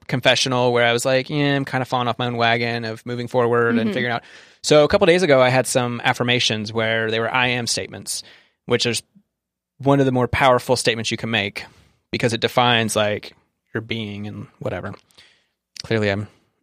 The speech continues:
Speaker 1: whatever. So I did some "I am" statements that were like, "I am courageous, I am intelligent, I am loving, I am kind," and went so forth. And so then if it wasn't yesterday, then it was, yeah, it was yesterday that I finally got the urge to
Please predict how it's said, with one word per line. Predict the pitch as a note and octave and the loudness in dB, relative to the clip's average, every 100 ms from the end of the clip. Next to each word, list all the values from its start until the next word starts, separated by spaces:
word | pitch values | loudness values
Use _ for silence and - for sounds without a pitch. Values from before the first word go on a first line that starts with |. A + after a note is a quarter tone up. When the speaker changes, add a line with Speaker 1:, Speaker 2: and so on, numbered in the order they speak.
| _ | _
Speaker 1:
whatever. | B2+ G2 - - - - | -2 -2 -6 -18 -20 -4
So | - F3 D#3+ - | 4 6 6 2
I | C#3+ | 2
did | D#3 | 2
some | - D3 | 2 4
"I | D3 | 4
am" | |
statements | D3 B2+ A#2+ A#2+ | 4 0 0 -2
that | B2 | 0
were | A#2+ | 2
like, | A2+ G#2+ | 0 0
"I | B2 B2+ | 0 0
am | A#2 A#2+ A#2+ A#2 A#2 - - | 2 0 0 -2 -6 -12 -4
courageous, | A#2 A2+ G#2+ A2 G#2+ | 0 2 2 0 0
I | G#2+ A#2 | 0 0
am | A2+ A2+ | -2 -2
intelligent, | A2+ G#2+ G#2 A2 A2 A2 | -2 -2 -2 -4 -8 -4
I | A#2 | -2
am | A2 A2+ G#2+ | -2 -4 -4
loving, | G#2 G#2+ G#2 G2+ | -4 -4 -6 -8
I | G#2+ | -8
am | G#2+ | -6
kind," | - G#2 G#2 A2 - - | -6 -6 -6 -10 -12 -10
and | B2 C3 | -6 -4
went | A#2 | 0
so | C3 | 2
forth. | A#2+ A#2 G2+ - - _ _ _ | 2 0 -2 -8 -20 _ _ _
And | C3 | 0
so | - C3 | 4 4
then | B2 C3+ | 4 4
if | C3 A#2 | 2 0
it | B2+ | 2
wasn't | D3 D#3 B2+ | 2 2 -4
yesterday, | C3+ F3 - C3 A#2 A2+ | 0 0 0 2 2 2
then | A#2+ | -2
it | |
was, | A2+ A2+ A2 G#2+ - - - _ | -2 -2 -2 -4 -8 -8 -12 _
yeah, | D#3+ | 2
it | C3+ | 2
was | E3 | 2
yesterday | F3 A#2+ A2+ G#2+ A#2+ | 0 -2 -2 -2 0
that | B2 | 0
I | A#2+ | 2
finally | - D3 D#3 C3+ | 2 2 2 0
got | B2 A#2+ - | 2 0 0
the | A#2+ A#2 A#2 A2+ C3 | -4 -2 -2 -4 0
urge | B2 B2+ A#2+ - B2+ | 2 2 -2 -4 -2
to | A#2+ A#2 A2 | -2 -2 -6